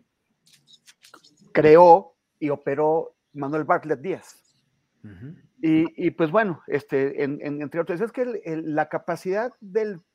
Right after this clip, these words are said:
Speaker 1: sistema de fagocitar gente, pues, es enorme, ¿no?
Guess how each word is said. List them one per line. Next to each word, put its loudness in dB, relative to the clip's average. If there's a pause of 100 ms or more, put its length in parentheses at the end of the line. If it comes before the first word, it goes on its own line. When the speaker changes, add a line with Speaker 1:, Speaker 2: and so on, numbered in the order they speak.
(120)
Speaker 1:
sistema -6
de -4
fagocitar -6 (100)
gente, -8
pues, -10
es -10
enorme, -8
¿no? -18